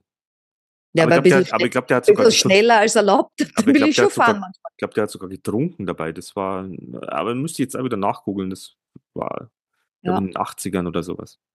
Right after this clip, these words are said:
Speaker 2: Aber da
Speaker 1: Das
Speaker 2: haben's nur alle getrunken, wie's Auto gefahren sind.
Speaker 1: Also ich,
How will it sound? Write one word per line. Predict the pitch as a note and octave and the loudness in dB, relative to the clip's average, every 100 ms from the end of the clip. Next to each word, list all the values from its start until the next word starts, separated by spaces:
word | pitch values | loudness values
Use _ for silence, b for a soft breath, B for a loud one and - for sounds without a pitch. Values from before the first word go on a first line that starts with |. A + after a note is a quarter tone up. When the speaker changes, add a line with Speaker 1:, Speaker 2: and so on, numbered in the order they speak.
| _ _ _ _ - | _ _ _ _ -6
Speaker 2:
Aber | G#2+ | 0
da | A2+ | 2
Speaker 1:
Das | B2+ | 0
Speaker 2:
haben's | A#2+ | -2
nur | A#2+ G2+ | -2 2
alle | B2+ | 0
getrunken, | G#2 F#2+ F#2+ F#2+ F#2 | 0 -6 -8 -8 -14
wie's | - | -12
Auto | G2+ - | -12 -10
gefahren | F2 - F2 | -12 -14 -16
sind. | E2 _ _ _ _ _ _ _ _ _ _ | -18 _ _ _ _ _ _ _ _ _ _
Speaker 1:
Also | F3 | -2
ich, | F3 | 0